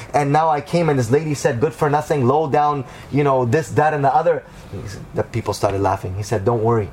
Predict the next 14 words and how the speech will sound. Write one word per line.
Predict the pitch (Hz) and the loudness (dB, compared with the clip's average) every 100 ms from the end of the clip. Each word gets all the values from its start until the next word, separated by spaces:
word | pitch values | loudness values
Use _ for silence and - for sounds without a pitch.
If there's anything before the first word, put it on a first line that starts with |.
| - - - - - - - - - - - - - | -14 -20 -20 -20 -20 -20 -20 -20 -20 -20 -20 -14 -2
That | 113 170 | 0 2
is | 170 143 | 0 0
the | 147 151 139 - | 2 2 0 0
wife | 127 175 170 - | 0 0 -2 -4
of | 139 120 104 | -2 -2 0
that | 131 - | -2 0
Shaykh | - 127 110 - | -2 0 0 -2
Abul | 120 110 | -2 -2
Hasan | 120 - 104 | -2 -2 -4
Kharqani. | 101 90 101 87 - - - - - - - - - - - - - - - - - - - | -6 -4 -4 -4 -10 -20 -20 -20 -18 -20 -20 -20 -20 -20 -20 -20 -20 -20 -20 -20 -20 -20 -4
That | 139 143 | 0 2
is | 135 | 0
his | 120 104 | 0 0
wife. | 104 87 - - | 0 -2 -12 -20